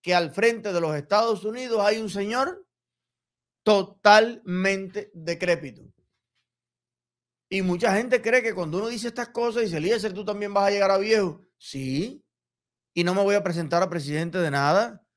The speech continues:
ni a jefe de nada, ni a jefe del ejército, ni a comandante en jefe de nada cuando yo tenga ochenta y un años. Hay tiempo para cada cosa. Ya lleva cincuenta y seis años en la política.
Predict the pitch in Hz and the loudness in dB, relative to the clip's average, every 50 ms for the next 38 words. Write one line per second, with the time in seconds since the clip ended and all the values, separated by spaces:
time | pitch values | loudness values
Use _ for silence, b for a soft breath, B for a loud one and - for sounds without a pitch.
0 | _ _ _ _ _ - 165 180 196 185 170 190 208 202 170 220 214 196 175 151 | _ _ _ _ _ -4 -2 0 2 2 4 2 2 0 0 -2 -4 -2 -2 -2
1 | 139 135 143 165 208 240 254 220 - _ _ _ _ _ - 170 190 190 185 202 | 0 2 2 4 4 2 2 -2 -6 _ _ _ _ _ -6 -2 0 0 2 0
2 | 196 170 202 196 190 165 156 165 180 196 202 185 240 262 220 254 240 190 151 b | 0 0 -2 -2 0 2 2 2 2 2 0 -2 -6 -4 0 0 0 0 -2 b
3 | b b b b - 175 196 202 202 202 196 190 185 190 196 202 208 190 180 196 | b b b b -4 -2 0 0 0 0 0 0 -2 -2 -4 -4 -2 -2 0 0
4 | 196 175 208 202 196 180 175 175 196 226 247 233 226 214 208 214 202 196 208 208 | 0 -2 -2 0 0 2 4 4 6 4 4 2 2 0 0 0 0 -2 -6 -6
5 | 214 185 196 208 175 196 208 202 208 202 196 196 208 240 285 359 311 330 _ _ | -6 -8 -8 -8 -8 -8 -6 -4 -4 -2 -2 -2 -4 -6 -8 -10 -12 -14 _ _
6 | _ _ _ _ _ _ _ _ _ _ _ _ _ _ _ _ _ _ _ _ | _ _ _ _ _ _ _ _ _ _ _ _ _ _ _ _ _ _ _ _
7 | _ _ _ _ _ _ _ _ _ _ _ - 196 214 240 247 247 233 190 - | _ _ _ _ _ _ _ _ _ _ _ 4 8 8 8 8 6 2 -4 -10
8 | - 233 262 277 294 294 269 - - 254 247 247 - 196 185 175 165 156 - 196 | -6 -2 0 0 0 0 -2 -2 0 0 0 0 2 2 4 4 2 0 2 4
9 | 208 220 233 233 226 - - - - - 202 214 220 208 - - 139 113 87 - | 6 8 8 8 6 4 0 -4 -4 0 2 2 2 2 -2 -6 -12 -14 -16 -18
10 | _ - 127 143 147 165 180 214 233 247 240 220 - - 220 208 196 196 185 180 | _ -6 -2 0 0 2 2 2 2 2 2 0 -2 -4 -8 -8 -8 -8 -6 -4
11 | 196 190 185 185 180 185 185 185 175 147 - - 247 247 254 254 262 254 254 247 | -2 -2 -2 -2 -2 -2 -2 -2 -2 -2 0 4 6 6 8 6 6 4 0 -2
12 | 240 233 226 226 226 240 294 311 254 233 214 151 143 123 117 - | 0 0 0 0 0 -2 -2 -2 -4 -6 -10 -12 -12 -16 -16 -20